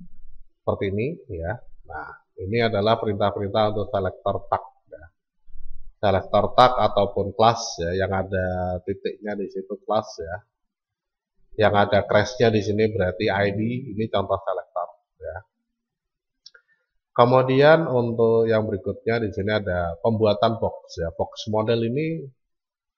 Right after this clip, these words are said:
digunakan untuk men-setting kalau kita pengen membuat satu box ya. Jadi di dalam membuat box itu konten, ini adalah bagian dari ini ya. Kemudian ada padding.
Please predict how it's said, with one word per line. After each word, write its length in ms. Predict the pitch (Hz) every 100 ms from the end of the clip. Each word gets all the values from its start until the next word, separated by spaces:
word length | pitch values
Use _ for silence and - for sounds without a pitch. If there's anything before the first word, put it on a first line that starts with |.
| _ _
digunakan 640 | 110 104 113 107 98 127 127
untuk 640 | 117 107 - 139 - - -
men-setting 720 | 113 113 - 117 - 131 131
kalau 320 | 120 113 113
kita 320 | 113 113 117
pengen 240 | 113 110 110
membuat 320 | 107 101 98
satu 240 | 101 101
box 400 | 98 95 - -
ya. 400 | 80 78 - 90
Jadi 240 | 80 113 120
di 20 | 107
dalam 320 | 101 98 98
membuat 320 | 98 90 92
box 640 | 107 104 - - - - - _ _ _ _ _ _ -
itu 400 | 117 113 - 147 147 - _
konten, 560 | - 113 110 95 87 101 -
ini 240 | 107 113
adalah 320 | 127 110 110 117
bagian 400 | 98 - 104 92
dari 240 | 85 80
ini 80 | 78
ya. 160 | 73 73 _ -
Kemudian 480 | 101 101 98 104 110
ada 160 | 110 98
padding. 400 | - 92 87 90